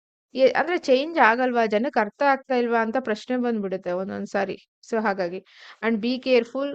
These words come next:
ದೊಡ್ಡ ದೊಡ್ಡ ಟಿ ವಿ ಚಾನೆಲ್ ಅಲ್ಲಿ ಬರ್ತಾ ಇದೀವಿ ಅಂದ ಮಾತ್ರಕ್ಕೆ ಎಲ್ಲಾ ನಾಲೆಡ್ಜ್ ಇದೆ ಅಂತ ತಿಳ್ಕೊಬೇಡಿ. ಪುಟ್ಟ ಪುಟ್ಟದಾಗಿ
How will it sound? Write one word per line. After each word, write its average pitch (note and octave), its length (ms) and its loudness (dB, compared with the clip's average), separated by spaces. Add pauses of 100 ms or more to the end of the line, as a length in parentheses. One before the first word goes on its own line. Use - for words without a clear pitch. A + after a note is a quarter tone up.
(160)
ದೊಡ್ಡ G#3+ 160 0
ದೊಡ್ಡ A3+ 260 0
ಟಿ A3+ 180 -2
ವಿ A#3+ 120 -2
ಚಾನೆಲ್ A3 340 0
ಅಲ್ಲಿ A3 140 0
ಬರ್ತಾ G#3 300 0
ಇದೀವಿ G#3 320 0
ಅಂದ G#3 200 -2
ಮಾತ್ರಕ್ಕೆ G#3+ 560 -2
ಎಲ್ಲಾ G#3+ 360 4
ನಾಲೆಡ್ಜ್ A3 420 2
ಇದೆ G#3 180 0
ಅಂತ G3+ 200 -4
ತಿಳ್ಕೊಬೇಡಿ. G3+ 580 -4 (160)
ಪುಟ್ಟ A#3 200 -2
ಪುಟ್ಟದಾಗಿ A3+ 640 0